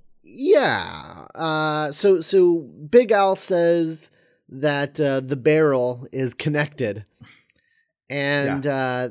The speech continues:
Speaker 1: that's why he's got a trophy wife. Uh, <laughs> you know, <laughs> named
Speaker 2: <laughs> Yeah.
Speaker 1: Bernie, Bernie, the trophy wife. Uh, you know, that's why he's got that gruff demeanor. He's handy with a blade.
Speaker 2: Mm-hmm.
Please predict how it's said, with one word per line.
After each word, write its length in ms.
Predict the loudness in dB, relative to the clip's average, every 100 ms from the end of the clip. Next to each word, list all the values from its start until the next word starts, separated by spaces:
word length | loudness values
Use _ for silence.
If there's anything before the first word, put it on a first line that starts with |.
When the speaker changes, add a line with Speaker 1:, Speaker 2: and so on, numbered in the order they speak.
| -6
Speaker 1:
that's 340 | -4 -4 -2
why 220 | -2 0
he's 300 | 0 0 -2
got 200 | -2 0
a 80 | -2
trophy 440 | 0 2 2 0
wife. 640 | -2 0 2 0 -2 -18 _ _ _ _ _ _ -12
Uh, 320 | -8 -6 -6 -10
<laughs> 120 | -20 _
you 200 | -8 -4
know, 280 | -2 -4 -8 -18
<laughs> 140 | _
named 720 | -8 -8 -4 0 0 0 -4 -8
Speaker 2:
<laughs> 60 | -8
Yeah. 180 | -4
Speaker 1:
Bernie, 520 | 0 0 0 0 -2 -6 _ _ _
Bernie, 300 | -4 0 0
the 120 | -2
trophy 400 | -4 -4 -4 -6
wife. 480 | -4 -2 -4 -6 _ _ _ _ _ _ _ -20 _
Uh, 520 | -10 -8 -8 -8 -10 -12 -12
you 160 | -10
know, 140 | -8 -6
that's 260 | -6 -6
why 140 | -2 -2
he's 100 | -2
got 220 | -4 -6
that 160 | -8 -6
gruff 280 | -4 -4
demeanor. 680 | -6 -6 -2 -2 0 -2 -4 _ _ _ _ -12
He's 160 | -10
handy 300 | -4 -2 0 -2
with 140 | -2
a 40 |
blade. 680 | -4 0 4 4 4 2 -4 _ _ _ _ _ _
Speaker 2:
Mm-hmm. 340 | -14 -12 -10